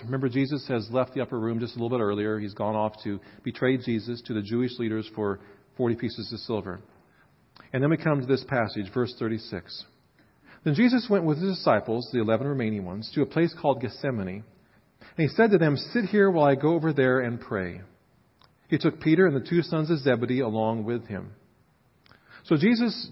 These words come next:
takes the eleven remaining disciples. He leaves eight of them at the outside edge of the garden. And he takes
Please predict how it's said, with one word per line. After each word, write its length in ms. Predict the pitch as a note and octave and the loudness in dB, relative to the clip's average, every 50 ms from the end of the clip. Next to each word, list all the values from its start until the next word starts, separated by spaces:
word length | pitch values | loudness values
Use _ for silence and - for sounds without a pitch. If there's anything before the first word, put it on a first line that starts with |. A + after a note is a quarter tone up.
| - - - | -18 -2 2
takes 260 | F3 F3+ F3 - - | 2 2 2 0 2
the 60 | D3+ | 2
eleven 260 | C#3 B2+ B2+ C3 D#3+ | 4 6 4 4 2
remaining 300 | D#3 C#3 C3 B2 C3 D3+ | 0 0 0 0 0 0
disciples. 480 | D#3+ D#3 - - A2+ G#2+ - C3 B2 - | -2 -2 0 0 0 0 0 -2 -6 -4
He 100 | D#3 C#3+ | -2 0
leaves 320 | B2+ C#3+ E3+ F#3+ E3+ - - | 0 2 2 2 0 -2 0
eight 220 | - F#3 A3 B3 A3 | 0 2 4 4 4
of 100 | F#3 C3+ | 2 2
them 320 | C3 A2 A2 B2 C3 B2+ - - - _ _ - | 2 0 0 -2 -4 -8 -12 -18 -20 _ _ -6
at 120 | C3+ B2+ - | -6 -4 0
the 120 | - C#3+ | 2 4
outside 360 | D3+ D#3+ D3 - - D3+ C#3+ | 4 4 2 0 0 0 2
edge 220 | C#3 C3 C3 B2+ - | 2 0 0 0 -2
of 60 | C3+ | -4
the 80 | C#3 | -2
garden. 480 | C3 B2+ G#2 G2 G2 G2 G#2+ A2+ A#2 - - _ _ _ _ _ _ _ _ _ _ _ _ _ - - _ _ _ - | 0 0 0 0 0 -2 -6 -10 -12 -16 -20 _ _ _ _ _ _ _ _ _ _ _ _ _ -20 -20 _ _ _ -2
And 100 | C#3+ D3 | 0 0
he 60 | C#3 | 0
takes 340 | - F3+ E3 C#3+ - - | 2 2 2 2 0 -4